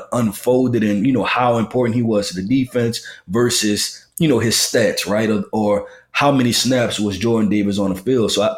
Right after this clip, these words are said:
I think it'll be interesting because we're, we're talking about two big body defensive tackles in the same exact conference.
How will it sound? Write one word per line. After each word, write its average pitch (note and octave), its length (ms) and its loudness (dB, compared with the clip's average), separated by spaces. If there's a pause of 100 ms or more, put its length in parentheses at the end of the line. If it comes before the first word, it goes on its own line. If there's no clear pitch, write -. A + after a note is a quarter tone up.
(160)
I A2+ 60 -4
think D#3 160 2
it'll C3+ 140 0
be A2+ 200 0
interesting A#2+ 440 -2
because G#2 260 -2
we're, G#2+ 160 0 (100)
we're G#2+ 120 -2
talking C#3+ 320 2
about G#2+ 340 0 (300)
two D3 220 2
big A#2 280 0
body A#2 300 2
defensive G#2+ 480 0
tackles G#2 480 0
in F#2 80 0
the F2+ 80 -2
same B2 320 0
exact G#2 340 0
conference. G2 640 -2